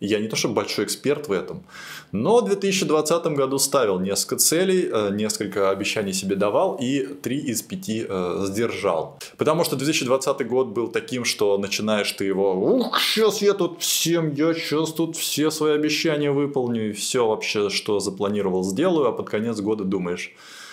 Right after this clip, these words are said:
"Дожить бы уже до конца, уже дотянуть бы до новогодней ночи, и, и слава богу бы уже, и уже бы никто бы не трогал, давайте следующий, там посмотрим". Итак, пара советов,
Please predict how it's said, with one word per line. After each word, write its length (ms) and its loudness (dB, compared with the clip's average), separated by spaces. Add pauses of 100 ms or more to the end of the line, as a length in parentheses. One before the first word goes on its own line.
(1080)
"Дожить 380 0
бы 100 0
уже 180 -2
до 100 -4
конца, 520 -2
уже 260 -2
дотянуть 640 -2
бы 140 0
до 580 2
новогодней 560 -2
ночи, 380 -2
и, 640 -2
и 40 -4
слава 400 2
богу 420 -2
бы 160 -4
уже, 220 -4
и 80 -6
уже 300 -4
бы 80 -6
никто 260 -4
бы 120 -6
не 100 -4
трогал, 500 0
давайте 320 -2
следующий, 720 -2
там 360 -2
посмотрим". 600 -4 (460)
Итак, 320 2
пара 220 6
советов, 680 0